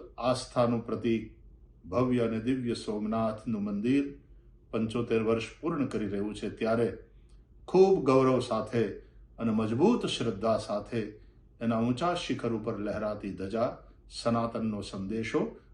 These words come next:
અને વિશ્વ બંધુત્વની વાત સમગ્ર વિશ્વને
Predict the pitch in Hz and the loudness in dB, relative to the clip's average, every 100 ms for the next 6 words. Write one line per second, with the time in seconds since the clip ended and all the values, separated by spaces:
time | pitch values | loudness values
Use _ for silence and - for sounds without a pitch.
0 | - 117 107 123 - 175 131 117 113 123 | -8 -4 -2 -2 -2 -2 0 2 0 -2
1 | 120 110 104 107 113 113 - - - - | -4 -2 0 2 0 -2 -10 -20 -20 -6
2 | - 143 143 110 107 110 123 104 104 | -2 -2 0 -2 -2 -4 -6 -4 -6